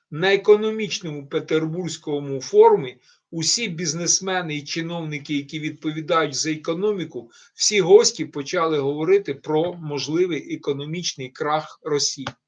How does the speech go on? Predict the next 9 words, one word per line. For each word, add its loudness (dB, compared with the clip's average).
Вдумайтесь, -2
Росії, -2
величезна 0
територія, -2
скільки 2
природних 2
багатств, -4
газу, 0
нафти, -12